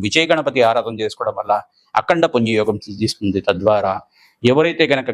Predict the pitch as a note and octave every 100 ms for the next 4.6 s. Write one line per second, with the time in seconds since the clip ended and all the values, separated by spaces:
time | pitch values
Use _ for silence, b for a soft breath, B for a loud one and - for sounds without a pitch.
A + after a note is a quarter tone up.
0 | G2 A#2+ F3 F3 - B2+ - A#2+ A#2 A2
1 | G#2 A#2+ D3 F3 G#3 G#3 F#3 D3 C3 C3
2 | A2 G#2 - G#2+ G2+ G2 B2+ C#3 B2 A#2
3 | A#2 A2+ A2+ A2+ - G#2+ - G#2 G2+ G#2+
4 | D3+ C3 A#2+ D3+ F3 F3+